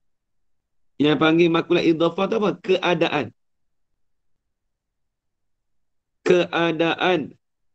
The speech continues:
Ha? Itu dia panggil, ha? Keada-,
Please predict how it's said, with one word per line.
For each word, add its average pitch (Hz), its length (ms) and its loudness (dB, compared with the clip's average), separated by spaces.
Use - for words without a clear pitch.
Ha? 143 240 2
Itu 135 240 -2
dia 160 80 -4
panggil, 156 320 -6
ha? 190 240 -6
Keada-, 165 480 0